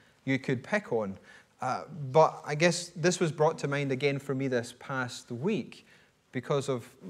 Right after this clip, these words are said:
probably things we've read in the news, um, that have then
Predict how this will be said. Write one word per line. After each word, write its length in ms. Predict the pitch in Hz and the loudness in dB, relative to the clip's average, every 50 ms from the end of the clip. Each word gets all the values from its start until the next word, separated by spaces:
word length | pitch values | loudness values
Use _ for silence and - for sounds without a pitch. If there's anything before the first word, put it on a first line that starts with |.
| - - - | -16 -14 -2
probably 300 | - 226 277 302 277 196 | 0 0 2 2 2 0
things 260 | 151 180 165 151 - | 0 0 -2 -4 -4
we've 180 | 139 123 - - - | -4 -6 -6 -8 -14
read 340 | - 131 131 131 139 139 131 | -10 -4 -2 0 0 0 -2
in 100 | 127 120 | -2 -4
the 60 | 117 | -4
news, 500 | 113 127 147 180 214 233 214 - - - - - - - - - - _ _ - 117 | -2 -2 0 0 2 0 0 -2 -8 -14 -18 -20 -20 -20 -20 -20 -20 _ _ -12 -10
um, 260 | 117 117 113 113 110 | -8 -8 -6 -6 -2
that 140 | 120 131 135 | 0 0 0
have 160 | 127 117 123 | 0 0 0
then 360 | 139 143 139 135 127 117 120 | 0 2 2 0 0 -2 -4